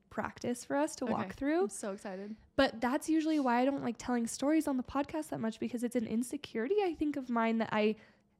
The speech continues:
Speaker 1: can't keep people engaged in person to tell a funny story.
Speaker 2: I, th-, I'm so excited because this is, like, one of my weird random skills is
Speaker 1: No, you're
Speaker 2: telling a funny
Speaker 1: so
Speaker 2: story.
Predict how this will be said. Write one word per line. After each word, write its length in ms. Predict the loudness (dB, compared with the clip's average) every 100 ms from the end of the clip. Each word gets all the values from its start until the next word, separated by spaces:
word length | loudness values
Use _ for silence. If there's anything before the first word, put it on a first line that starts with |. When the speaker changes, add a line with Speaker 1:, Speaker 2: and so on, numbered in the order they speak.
| _ _ -16
Speaker 1:
can't 360 | -4 -2 -2 -2
keep 240 | -4 -4
people 300 | -8 -2 -2
engaged 500 | -2 0 0 0 -4
in 120 | -6
person 400 | -4 -8 -4 -6
to 80 | -6
tell 300 | -6 -4 -2
a 60 | -2
funny 280 | -4 -6 -8
story. 460 | -10 -10 -10 -14 _ _ -4
Speaker 2:
I, 140 | -2 0
th-, 200 | -2 0
I'm 200 | 0 0
so 380 | -2 0 4 4
excited 520 | 4 4 6 6 4
because 280 | 4 2 2
this 140 | 0
is, 140 | 0 0
like, 220 | -2 -2
one 220 | 2 4
of 60 | 4
my 160 | 2
weird 440 | 0 2 4 4 4
random 420 | 2 2 2 0
skills 440 | 0 0 2 0
is 60 | 4
Speaker 1:
No, 140 | 6 6
you're 140 | 6
Speaker 2:
telling 200 | 4 4 2
a 40 |
funny 300 | 2 4 8
Speaker 1:
so 80 | 8
Speaker 2:
story. 520 | 6 4 2 0 0